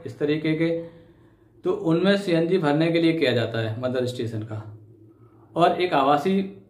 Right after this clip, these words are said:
रास्ता होता है, आवासीय pipeline होती है, pipeline डली नहीं होती है, पर उस container के through वहाँ तक, दूसरे station तक पहुँचाया जाता है और स-, गैस की सप्लाई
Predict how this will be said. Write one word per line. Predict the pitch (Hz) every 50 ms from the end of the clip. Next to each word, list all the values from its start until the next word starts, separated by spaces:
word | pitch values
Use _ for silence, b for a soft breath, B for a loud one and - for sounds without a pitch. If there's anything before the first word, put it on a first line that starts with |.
| -
रास्ता | 143 147 147 147 - - 190
होता | 180 160 156 156 160
है, | 170 170 170 156
आवासीय | 143 143 143 - 180 165
pipeline | 165 143 139 139 139 156 165 165
होती | 147 139 147 156
है, | 156
pipeline | 156 147 135 127 127 147 156 160 156
डली | 123 127 123 143 147
नहीं | 156 165 165
होती | 160 139 - - 165
है, | 165
पर | 165 175 170
उस | - - - 143 147 151 151 - -
container | 160 143 143 147 160 165 170 170
के | 165 165
through | 165 - 151 165 156
वहाँ | 139 135 135 135 -
तक, | 170 165 165 - - -
दूसरे | 120 143 143 151 175 180 170
station | 165 - 156 147 151 147
तक | 147 160 160
पहुँचाया | 160 - 143 127 120 123 127 127 127
जाता | 117 113 110 110 113
है | 110 110 113 - B B B B B B B -
और | 139 151 170
स-, | - 156
गैस | 143 139 117 131 139 135 - -
की | 180
सप्लाई | 175 - 135 - 131 131 139 170